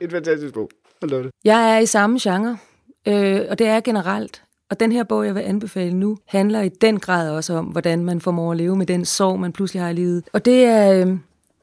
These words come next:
Speaker 2: det er også en bog her fra Gyldendal. Esben Kjærs Min usynlige søn. Esben Kjær, som er journalist, øh, mistede sin syvårige søn til kræft, øh, for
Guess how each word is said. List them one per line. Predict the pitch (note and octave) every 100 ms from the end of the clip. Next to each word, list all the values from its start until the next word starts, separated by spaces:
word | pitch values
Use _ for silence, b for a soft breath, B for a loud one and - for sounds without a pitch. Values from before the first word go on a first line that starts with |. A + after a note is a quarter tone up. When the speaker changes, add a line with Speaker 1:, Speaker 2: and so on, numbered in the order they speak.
| _ _
Speaker 2:
det | A#3+
er |
også | G3+ C4+
en |
bog | B3 B3
her | A#3
fra | A3+ A3+
Gyldendal. | G3 A#3+ A#3 A3+ A3 G#3 A3
Esben | G#3 - G#3
Kjærs | G3 A#3+ A#3 G#3 -
Min | A3+ G#3
usynlige | G#3 B3+ A#3+ A3 A3
søn. | F#3 G3 G#3 -
Esben | G3+ - G3+
Kjær, | A3+ A3
som | G#3 G3+
er | F#3+ F3+ F3
journalist, | G3 F#3 G3+ G#3+ - - - -
øh, | G#3 G3+ G3+ G3+ G3
mistede | G3 G3 - F#3+
sin | F3 F#3+ F3+ E3+
syvårige | - G3+ G3+ F#3+ E3+
søn | - F#3
til | F#3 G3
kræft, | - F3+ - - - -
øh, | G3+ F#3+ F3 E3
for | -